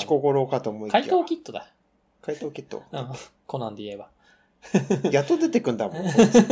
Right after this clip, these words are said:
Speaker 2: <laughs> それも、いつも明智夫人を出迎えを遠慮して、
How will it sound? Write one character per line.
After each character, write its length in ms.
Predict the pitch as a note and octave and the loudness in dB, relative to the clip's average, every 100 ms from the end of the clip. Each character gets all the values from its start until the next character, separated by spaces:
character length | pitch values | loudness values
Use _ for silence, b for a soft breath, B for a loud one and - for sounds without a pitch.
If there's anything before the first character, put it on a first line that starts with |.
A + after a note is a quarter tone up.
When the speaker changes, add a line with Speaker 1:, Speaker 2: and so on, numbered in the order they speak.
| A3 | 2
Speaker 2:
<laughs> 600 | A#3 - A#3 G#3+ G3 F#3 | -2 -6 -12 -14 -18 -16
そ 120 | - | -8
れ 100 | E3+ | -6
も、 280 | E3 D#3+ E3+ _ | -2 -4 -4 _
い 140 | F#3+ | -4
つ 100 | G3 | -4
も 160 | C#3 A2 | -4 -4
明 80 | D3 | -6
智 120 | C#3+ | -6
夫 120 | C#3+ D3 | -6 -4
人 180 | D3+ | -4
を 40 | C#3+ | 0
出 140 | C#3+ | 0
迎 320 | E3 F3+ F#3+ | -2 -6 -6
え 200 | F3 D#3 - - | -4 -6 -10 -6
を 220 | F#3 - | -4 -4
遠 200 | D#3+ E3 | -8 -8
慮 120 | E3 | -10
し 100 | D3+ | -14
て、 140 | - | -18